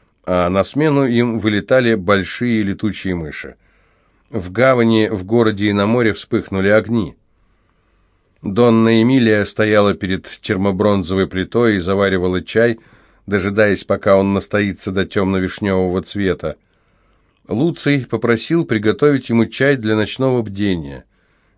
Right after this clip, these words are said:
День был долог и богат впечатлениями. Донна Эмилия поставила на стол всё для чая и пожелала ему спокойной ночи. Луций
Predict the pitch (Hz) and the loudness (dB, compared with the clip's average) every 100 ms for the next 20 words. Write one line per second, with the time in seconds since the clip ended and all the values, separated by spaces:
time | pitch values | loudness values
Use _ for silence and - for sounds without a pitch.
0 | - 92 131 120 104 101 90 101 156 156 | -14 -2 2 2 2 0 0 2 2 2
1 | - - 110 113 107 117 - 95 110 110 | -2 -4 0 0 0 -2 -4 -12 -10 -2
2 | 143 110 92 78 71 69 _ _ _ _ | 0 0 -2 -8 -14 -16 _ _ _ _
3 | _ _ _ - 117 113 117 107 104 107 | _ _ _ -14 -6 0 0 2 -2 -2
4 | 107 110 107 104 98 101 - 113 104 98 | -2 0 0 0 0 -2 2 2 2 2
5 | 95 98 101 - 110 98 87 - - 95 | 2 0 -4 -2 0 2 0 -4 -2 -2
6 | 85 82 - 131 151 143 110 87 92 101 | -2 -6 0 2 4 2 -2 -4 0 0
7 | 95 92 87 - 87 - 85 78 73 65 | 2 0 -4 -6 -8 -6 -8 -8 -12 -14
8 | - - _ _ _ _ _ _ _ _ | -16 -20 _ _ _ _ _ _ _ _
9 | _ _ _ _ _ _ _ 107 170 180 | _ _ _ _ _ _ _ -2 -2 -2
10 | - 151 135 | -2 -2 -4